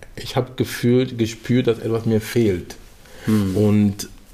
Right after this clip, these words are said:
Speaker 1: da war dann der Knackpunkt, wo ich dann angefangen, Gedanken zu machen, dass,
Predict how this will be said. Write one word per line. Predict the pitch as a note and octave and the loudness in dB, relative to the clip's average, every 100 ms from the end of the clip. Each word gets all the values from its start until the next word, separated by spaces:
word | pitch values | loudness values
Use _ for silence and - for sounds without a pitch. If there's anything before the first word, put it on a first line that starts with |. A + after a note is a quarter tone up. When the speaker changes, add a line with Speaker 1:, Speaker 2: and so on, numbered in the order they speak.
| - A2+ | -10 -4
Speaker 1:
da | A2+ G#2 G#2 C3+ C3+ | -2 2 2 2 2
war | C3 | 2
dann | B2+ B2 | 2 2
der | A2+ | 0
Knackpunkt, | A2+ - A2 C#3+ - - G2 G2+ - | -2 0 2 2 -2 -2 0 0 0
wo | G#2+ | 2
ich | G#2+ | 2
dann | G#2 G2 | 2 -2
angefangen, | A#2+ C#3+ B2+ - G#2+ G#2+ A2 A#2 A#2 - - - - | 0 0 0 -2 0 2 2 0 -6 -20 -20 -12 -2
Gedanken | G#2+ A2+ E3 D#3 A2 | 0 0 0 0 -2
zu | - | 0
machen, | G#2 F#2+ F#2+ G#2+ C3+ G2 - | 0 0 -2 -2 -2 -4 -6
dass, | A2+ G#2 A2 A2 - | -2 0 0 -2 -10